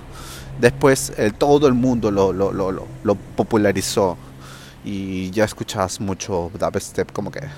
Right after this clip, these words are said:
en muchas canciones, ¿no? Pero cada D J es diferente, pues, ¿no? Cada D J le pone su esencia, su toque diferente y es de ellos, ¿no? Y respecto a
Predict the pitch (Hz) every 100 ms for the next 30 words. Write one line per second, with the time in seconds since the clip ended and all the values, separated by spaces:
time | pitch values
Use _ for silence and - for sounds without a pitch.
0 | - - - - - - - - 92 90
1 | 90 95 110 98 98 - 98 - 92 85
2 | 90 95 139 - - - - - - -
3 | - - - - 107 101 101 98 95 95
4 | 92 92 104 101 - - - - 107 107
5 | 110 107 95 98 92 90 - 101 104 87
6 | 85 87 - 85 90 90 - - - -
7 | - 98 104 104 110 101 90 104 104 -
8 | 92 - 113 101 - 117 87 - 110 113
9 | 107 - 95 101 98 131 104 90 - 101
10 | 95 76 87 - 92 110 - - - -
11 | - - - - - - - 101 98 101
12 | 101 95 98 101 - 107 - 95 - 113
13 | 95 92 90 92